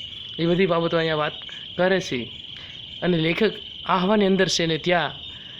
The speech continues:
એને જે જોયું છે તેની વાત કરતા અહીંયા લખે છે કે ખીણને રસ્તે રાત્રે નીકળ્યો તો સ્તબ્ધ થઈ ગયો. મિત્રો, આપણે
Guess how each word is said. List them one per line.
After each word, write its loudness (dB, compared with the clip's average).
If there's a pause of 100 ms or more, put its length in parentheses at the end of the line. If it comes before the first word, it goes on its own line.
એને 4
જે 2
જોયું 4
છે 2
તેની 0
વાત 0
કરતા -2
અહીંયા 0
લખે -2
છે -6
કે 0 (480)
ખીણને 6
રસ્તે 0
રાત્રે 2
નીકળ્યો 6 (220)
તો 0
સ્તબ્ધ 0
થઈ 4
ગયો. 2 (640)
મિત્રો, 0
આપણે 2